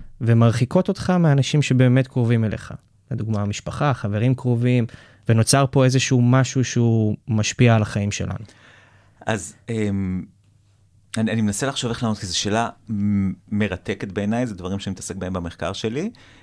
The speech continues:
Speaker 2: אמ, ו-, ואני, אני מנסה לחשוב מאיזה זווית תהיה הכי נכון להסתכל על זה. אז אני, אני, אני, אני אקח את הזווית ה-, הסוציולוגית הקלאסית שיש,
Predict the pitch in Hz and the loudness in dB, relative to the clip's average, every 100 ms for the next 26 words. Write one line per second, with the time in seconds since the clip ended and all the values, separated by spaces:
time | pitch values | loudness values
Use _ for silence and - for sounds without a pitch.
0 | _ _ 101 98 95 95 92 92 90 - | _ _ -4 -2 0 0 -2 -2 -4 -10
1 | 98 92 90 92 90 92 92 92 90 87 | -12 -12 -10 -4 -4 -2 -4 -4 -4 -6
2 | 85 - 101 90 95 95 - 98 - 120 | -8 -12 -14 -6 -4 -4 -4 -6 -4 -6
3 | 123 110 104 98 92 95 92 - 90 95 | -2 -2 -4 -6 -10 -6 -6 -4 -6 -6
4 | 85 - - 80 104 127 160 156 170 175 | -8 -10 -10 -6 -4 -4 -6 -6 -6 -8
5 | 170 180 - 185 170 135 110 131 123 117 | -8 -6 -6 -8 -8 -8 -6 -6 -6 -4
6 | - 98 - - 101 101 101 104 92 - | -4 -6 -8 -6 -2 -2 -2 -8 -12 -12
7 | 92 82 - - 110 - | -10 -10 -10 -6 -6 -6